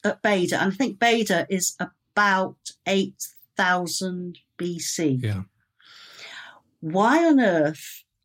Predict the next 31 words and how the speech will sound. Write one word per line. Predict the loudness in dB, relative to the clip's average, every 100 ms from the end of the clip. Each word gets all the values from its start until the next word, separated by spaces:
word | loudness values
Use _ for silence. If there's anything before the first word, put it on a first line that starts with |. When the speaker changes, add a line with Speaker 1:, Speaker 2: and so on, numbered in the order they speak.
| -4
Speaker 1:
were | -2 -2
they | -2
spreading | -2 -2 -2 0 2 0 -2 -2
grain | 0 2 2 0 -2
out | -4 -8 _ _ -14 -14 -16 _ _ _ -4
on | -2 -2
a |
floor | -4 -4 -2 -2
surface | -4 -4 -4 -4 -4 -4 -6 -10 _ _ -6
within | 0 2 2 2 2 -2 -4 -10 _ _ -8
a | -6
building? | -2 -2 -2 -4 -6 -8 _ _ _
Speaker 2:
Mm-hmm. | -14 -14 -16 _ _ _ 0
Speaker 1:
And | 4
Speaker 2:
Mm. | 6
Speaker 1:
the |
only | 6 6
reason | 4 4 2
I | 2 0
can | -2 -8 -6
think | -6 -8 -6
of | -6 -4
is | -6 -6
that | -10 -8
this | -8 -6
is | -6 -4
somehow | -2 -2 -2 -4 -4 -4 -8 -20 -20 -20 _ -2
the | 2
remains | 2 2 0 -2
of | -6 -2
malt | -2 -2 -6